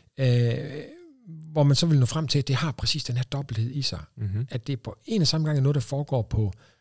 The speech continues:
Speaker 1: så at sige, krigsmarken, og så på templet. Det, det er i virkeligheden, øh, det er et ord, som har været, øh, temmelig meget sådan omdiskuteret, og, og nogen vil læse det som, at det er,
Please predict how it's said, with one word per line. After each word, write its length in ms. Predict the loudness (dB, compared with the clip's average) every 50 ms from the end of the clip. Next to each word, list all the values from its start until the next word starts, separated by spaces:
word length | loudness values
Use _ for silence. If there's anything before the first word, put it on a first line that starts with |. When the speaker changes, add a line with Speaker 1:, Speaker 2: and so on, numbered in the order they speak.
| _ _
Speaker 1:
så 140 | -4 0 2
at 80 | 2
sige, 160 | 4 4 4 2
krigsmarken, 720 | 4 2 2 2 4 2 2 0 2 0 0 -2 -2 -4 -10 _ _ _ _ _
og 100 | -4 -2
så 100 | 0 0
på 100 | -2 -2
templet. 480 | 2 2 2 2 2 -2 -8 -12 -12 -14 -18 _ _ _ _ _ _ _ _ _ _ _ _ _ _ _ _ _ _ _ _ _ _ _ _ _ _ _ _ _ _ 0
Det, 220 | 0 0 0 0
det 60 | 0
er 60 | 2
i 20 | 2
virkeligheden, 440 | 2 2 0 0 0 2 2 2 2
øh, 60 | 2
det 280 | 2 2 0 0 -2
er 40 | -2
et 80 | -2 -2
ord, 180 | -2 -2 -2
som 120 | 0 -2 -2
har 140 | -2 -4 -6
været, 360 | -4 -4 -6 -6 -6 -8 -8
øh, 180 | -8 -6 -6 -6 -8 -10 -12 -12 -16 -18 -20 _ _ _ _ _ _ _ _ _ _
temmelig 240 | 0 2 4 4 4
meget 280 | 2 2 0 0 0
sådan 360 | 0 0 0 0 0 -2 -4 -8 _ _ _
omdiskuteret, 880 | 2 2 2 2 0 -2 -2 -2 -4 -6 -2 0 0 0 0 -2 -4 -6 -10
og, 280 | -4 0 2 2 2 0 -2 -6 -16 _ _ _
og 120 | 0 2
nogen 300 | 4 4 4 4 2 4
vil 280 | 4 4 4 4 2 0 -4 -6
læse 360 | 0 2 4 6 6 4 4 2
det 140 | 2 2
som, 280 | 4 4 2 2 0 -2
at 240 | -4 -6 -6 -4 _
det 180 | 0 0 0 0 -2
er, 340 | -6 -6 -6 -8 -8 -10 -10